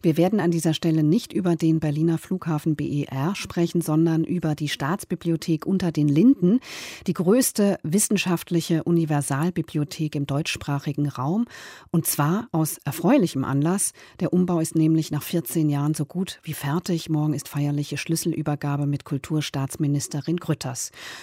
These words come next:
Und im Studio ist jetzt jemand zu Gast, der dem Projekt vorzeitig den Rücken gekehrt hat, nämlich der Architekt H G Merz.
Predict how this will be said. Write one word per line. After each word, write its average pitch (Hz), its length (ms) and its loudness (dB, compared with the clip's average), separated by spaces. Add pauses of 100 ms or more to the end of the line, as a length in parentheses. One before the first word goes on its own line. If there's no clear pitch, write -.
(200)
Und 151 380 2
im 139 140 -4
Studio 226 380 0
ist - 160 -4
jetzt - 400 -4
jemand 151 320 0
zu - 100 -6
Gast, - 540 -8
der 156 160 2
dem 160 160 -2
Projekt 147 400 -4
vorzeitig 180 640 -4
den 160 160 0
Rücken 165 300 -2
gekehrt 156 400 -4
hat, 160 160 -4
nämlich 143 260 0
der 147 140 -4
Architekt - 640 -8
H 151 160 -4
G 151 160 -2
Merz. 123 420 -8